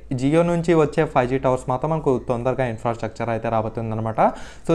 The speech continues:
జియో ఫైవ్ జీ సిమ్స్ మాత్రం మీరు డైరెక్ట్గా తొందరలోనే ఈ యొక్క మొబైల్స్లోకి అయితే యూజ్ చేసుకోవచ్చు. ఎటువంటి ఇబ్బంది అయితే ఏమీ ఉండదు. And నెక్స్ట్ దీని యొక్క ప్రైస్ గురించి మాట్లాడినట్టయితే దీంట్లో ఒక రెండు మూడు వేరియంట్స్ అయితే తీసుకొస్తారు. ఎయిట్ జీ బీ వన్ థర్టీ ఎయిట్ జీ బీ, ఎయిట్ జీ బీ టూ ఫిఫ్టీ సిక్స్ జీ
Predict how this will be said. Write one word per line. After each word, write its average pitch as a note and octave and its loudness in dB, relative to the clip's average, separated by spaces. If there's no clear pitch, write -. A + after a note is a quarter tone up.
జియో C#3+ 4
ఫైవ్ C3 4
జీ C3+ 2
సిమ్స్ C3 -4
మాత్రం B2+ -2
మీరు A#2+ -2
డైరెక్ట్గా A2+ 0
తొందరలోనే C3 2
ఈ - -2
యొక్క A#2 -4
మొబైల్స్లోకి A2+ -4
అయితే A2+ -4
యూజ్ A2 -4
చేసుకోవచ్చు. A2+ -4
ఎటువంటి A2+ -6
ఇబ్బంది G#2+ -4
అయితే G#2+ -2
ఏమీ A2+ -2
ఉండదు. A2 2
And D#3 4
నెక్స్ట్ E3 4
దీని G3+ 4
యొక్క G3 6
ప్రైస్ C#3+ 4
గురించి F3 2
మాట్లాడినట్టయితే D#3+ 4
దీంట్లో C#3 4
ఒక C#3+ 4
రెండు B2 0
మూడు C3 4
వేరియంట్స్ B2 2
అయితే B2 0
తీసుకొస్తారు. A#2 -2
ఎయిట్ A#2 0
జీ A#2+ -6
బీ B2+ 4
వన్ A#2 -4
థర్టీ A#2 -2
ఎయిట్ A#2 -2
జీ A#2+ 0
బీ, C3+ 4
ఎయిట్ A2 0
జీ A#2 0
బీ A2+ 0
టూ A#2 2
ఫిఫ్టీ A2+ -14
సిక్స్ A#2 -6
జీ A#2 0